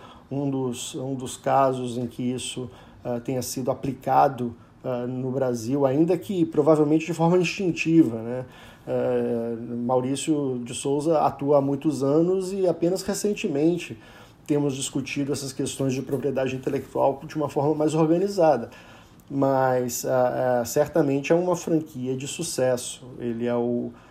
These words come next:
é o dono do seu negócio, é o dono dos seus personagens, tem um grau de controle,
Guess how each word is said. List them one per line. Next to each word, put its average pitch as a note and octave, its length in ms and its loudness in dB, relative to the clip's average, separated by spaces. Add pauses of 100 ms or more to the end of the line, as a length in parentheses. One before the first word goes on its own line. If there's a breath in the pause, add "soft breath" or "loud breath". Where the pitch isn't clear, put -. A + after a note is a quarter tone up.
(300 loud breath)
é B2 80 -4
o B2+ 100 0
dono D3 520 10
do C3 120 -2
seu C3+ 220 -2
negócio, B2+ 640 4
é C3+ 60 0
o - 20 -2
dono C#3 380 4
dos C3 160 -2
seus C3+ 160 -4
personagens, C3 880 -2
tem C#3 80 -2
um C3 80 -2
grau C3 240 2
de B2+ 100 -8
controle, B2 800 -2